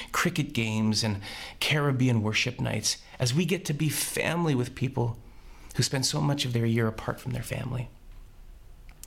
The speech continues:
Over in Welland, we're trying to combat food insecurity through our Harvest and Collective Kitchen programs and our community garden. But again,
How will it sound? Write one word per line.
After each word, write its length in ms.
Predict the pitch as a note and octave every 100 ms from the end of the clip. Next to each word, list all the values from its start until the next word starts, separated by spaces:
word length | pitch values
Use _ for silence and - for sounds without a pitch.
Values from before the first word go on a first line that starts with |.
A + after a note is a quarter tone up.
| - -
Over 220 | C3 C3+
in 100 | B2
Welland, 320 | C3 C#3 B2+
we're 180 | A#2 A#2 - - -
trying 280 | - E3 D#3+
to 40 | D3
combat 480 | - D3+ D3+ C#3 -
food 380 | - D3+ D#3
insecurity 600 | C3+ A2+ A#2 - A2+ G#2+
through 260 | G#2 B2 A2+
our 120 | G2+
Harvest 460 | - C3 C3 B2+ -
and 80 | A2+
Collective 340 | A#2 - A#2
Kitchen 340 | - B2 - A2+
programs 500 | A2+ A2 A2 A2 - - -
and 100 | A#2+
our 60 | A2
community 500 | - B2+ B2+ B2 A2+
garden. 480 | A2+ A#2 A#2+ A2 G2+ - - - - -
But 100 | C#3
again, 480 | C3 C3 C3 B2+